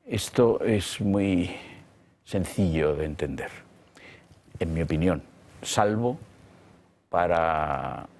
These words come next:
una parte de la cuestión, que sería la parte más cualificada para entender lo que es el gobierno.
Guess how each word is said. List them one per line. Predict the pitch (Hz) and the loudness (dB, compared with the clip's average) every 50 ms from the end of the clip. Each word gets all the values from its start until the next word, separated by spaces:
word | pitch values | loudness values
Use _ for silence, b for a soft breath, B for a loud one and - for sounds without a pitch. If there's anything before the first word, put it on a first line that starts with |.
| - - - | -16 -8 -2
una | - 113 110 107 101 | 0 2 4 4 4
parte | - 104 104 - 80 80 - | 4 2 2 0 -2 -2 0
de | 87 85 | 0 2
la | 80 80 80 | 2 0 0
cuestión, | - - 73 - - - - 57 65 - - - - - - | 0 -2 -4 -4 -4 -8 -8 -8 -8 -10 -16 -20 -16 -6 -2
que | 87 80 | -2 0
sería | - 92 85 90 101 101 | 0 0 2 2 4 2
la | 101 - | 2 0
parte | - 98 98 - 101 | -2 -2 -2 0 0
más | 92 92 87 - | 0 0 0 2
cualificada | - 90 87 80 - 90 78 85 78 76 69 | 2 2 2 2 -2 -2 2 2 2 2 2
para | 78 73 73 | 0 -2 -2
entender | 71 67 76 69 65 67 69 | -2 -4 -4 -4 -2 -2 -2
lo | 67 67 | -2 -2
que | 67 76 | -2 -2
es | - | -2
el | 82 | 0
gobierno. | 73 67 65 64 50 - - - - | 0 0 0 -2 -4 -8 -10 -12 -20